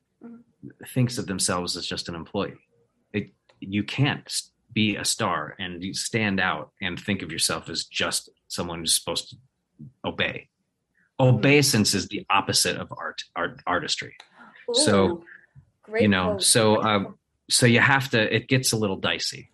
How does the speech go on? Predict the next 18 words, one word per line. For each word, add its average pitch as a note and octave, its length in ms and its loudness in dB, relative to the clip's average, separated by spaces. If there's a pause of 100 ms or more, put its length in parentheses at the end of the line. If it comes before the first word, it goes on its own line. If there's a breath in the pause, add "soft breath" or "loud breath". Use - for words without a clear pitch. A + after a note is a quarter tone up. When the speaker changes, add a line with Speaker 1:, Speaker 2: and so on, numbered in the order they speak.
(140)
Speaker 1:
Particularly D4 600 0
for E4+ 260 4
Jersey A3+ 300 0
Boys, F#3+ 260 -4
'cause - 160 -8
everything D4 680 0 (280)
is C4 160 6
just C4 200 0
a C4 60 2
parallel G#3+ 600 0 (120)
to A3+ 100 -4
what G3 180 -2
the F#3+ 60 -8
band F3 300 -10
went F3 200 -12
through. - 280 -12
And, F#3+ 140 -6
and F#3 60 -14